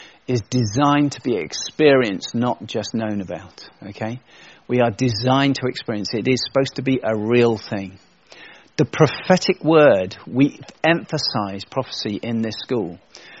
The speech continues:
We will be releasing prophetic words over people in some of the main sessions as the Holy Spirit begins to move upon us. And we'll be asking some of the team to be looking around and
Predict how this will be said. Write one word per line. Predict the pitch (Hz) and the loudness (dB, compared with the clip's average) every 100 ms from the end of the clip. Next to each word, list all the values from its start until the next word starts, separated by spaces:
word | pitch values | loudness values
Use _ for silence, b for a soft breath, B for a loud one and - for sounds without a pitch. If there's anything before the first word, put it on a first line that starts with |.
| B | B
We | 139 151 | 10 10
will | 151 | 10
be | 147 156 | 8 8
releasing | 143 147 143 170 170 151 123 | 10 8 8 6 6 2 0
prophetic | - - 117 107 | -2 -2 -2 -2
words | - 104 101 - | 0 0 0 4
over | 135 143 131 | 4 4 2
people | - 120 - | 0 0 0
in | - 127 | 0 0
some | 123 131 131 | 0 0 0
of | |
the | 123 | 0
main | 123 123 117 | 0 0 0
sessions | - 131 - 98 92 95 - | -2 -2 -2 -6 -8 -10 -6
as | 117 117 - - B B B | -2 -2 -4 -12 B B B
the | 120 | -6
Holy | 120 117 | -2 -2
Spirit | - - 120 123 | -2 2 2 2
begins | 113 113 110 - | -4 -4 -4 -4
to | 107 | -2
move | 110 123 117 101 | 2 2 2 -2
upon | - - 117 | -6 -4 -2
us. | 95 92 - | -2 -6 -6
And | 101 101 | -4 -2
we'll | 110 | -2
be | 107 110 | 0 2
asking | 117 123 - 110 | 4 2 -2 -6
some | 123 117 | -4 -2
of | |
the | 110 | -4
team | - 135 131 | -4 -2 0
to | 110 | -2
be | - 110 | -4 -4
looking | 127 131 | -2 4
around | 131 131 120 110 98 | 8 8 8 6 2
and | 101 | -2